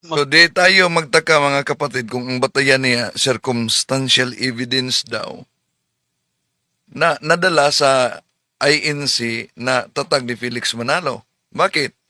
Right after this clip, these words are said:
Dahil nabasa lang niya na Iglesia ni Cristo, akala niya, yun na ang Iglesyang Tatag ng ating Panginoon Kristo.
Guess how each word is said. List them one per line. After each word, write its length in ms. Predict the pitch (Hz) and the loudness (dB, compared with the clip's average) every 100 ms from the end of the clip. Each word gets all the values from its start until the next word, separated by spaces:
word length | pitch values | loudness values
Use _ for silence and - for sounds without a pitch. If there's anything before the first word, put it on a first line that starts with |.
| _ _ | _ _
Dahil 320 | - 165 190 208 | -2 2 2 2
nabasa 480 | 208 220 233 240 | 2 2 2 0
lang 240 | 240 233 240 | 0 -2 0
niya 320 | 254 214 - _ _ _ _ _ _ _ | 0 0 -4 _ _ _ _ _ _ _
na 160 | 143 190 | 0 2
Iglesia 560 | 185 190 220 - 220 | 2 0 0 4 4
ni 80 | 220 | 4
Cristo, 640 | 220 240 254 - 170 170 233 _ _ _ - | 2 2 2 4 2 2 -2 _ _ _ -2
akala 480 | 180 226 220 233 | 2 4 6 6
niya, 400 | 240 190 160 160 175 _ _ _ | 4 2 0 0 -4 _ _ _
yun 400 | - 180 233 269 | -2 4 4 6
na 80 | 208 196 | 4 4
ang 240 | 185 196 | 2 2
Iglesyang 800 | - 175 175 196 - 151 147 160 | -2 -4 -2 -2 0 -2 -2 -2
Tatag 320 | 190 208 202 170 | 0 4 2 2
ng 160 | 190 | 0
ating 320 | 180 170 175 | 2 2 -2
Panginoon 400 | 175 190 190 185 | -4 -4 -2 -2
Kristo. 480 | 208 247 - - - | -2 -2 -2 -2 -4